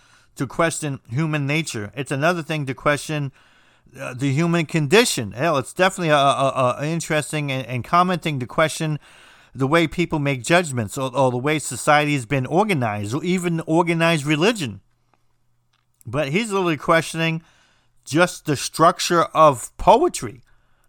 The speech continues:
that maybe you shouldn't be working so hard to build a poem as much as to build a poetic moment, that maybe that poetic moment might be more real,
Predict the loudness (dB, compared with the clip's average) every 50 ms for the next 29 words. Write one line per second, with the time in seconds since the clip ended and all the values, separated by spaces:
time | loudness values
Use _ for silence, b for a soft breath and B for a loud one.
0 | _ _ 2 2 2 2 2 b b b b b b b b -2 0 0 2 2
1 | 0 -2 -2 0 0 0 0 0 -2 -2 0 0 0 0 -2 -4 -2 0 0 0
2 | -2 -4 -6 -4 0 2 2 2 2 0 -2 -2 -2 -2 -4 -6 b b b b
3 | b b b -10 -2 0 2 2 2 2 6 8 10 10 10 8 6 2 -2 -4
4 | -2 -2 -2 0 2 4 6 6 4 2 0 -2 -2 -2 -2 -2 0 2 4 6
5 | 6 6 4 2 -2 -4 -4 -4 -4 -4 -2 -2 0 0 0 0 2 0 0 0
6 | 0 -4 -4 -4 -4 -2 0 0 2 2 2 0 -2 -6 -10 -10 -6 -6 -4 -6
7 | -4 0 0 2 2 2 2 0 0 -2 -4 -4 -4 -2 2 2 2 2 0 -2
8 | -6 -8 -14 -20 _ b b b b b b 2 2 2 2 2 -2 0 0 0
9 | 0 0 -2 -2 -2 -2 -2 0 0 0 0 -2 -2 -4 -2 0 0 0 2 2
10 | 0 -2 -4 b b b b b b b -6 0 2 2 2 2 0 -2 -2 0
11 | 0 0 0 0 0 -2 -2 -2 -2 -2 -4 -4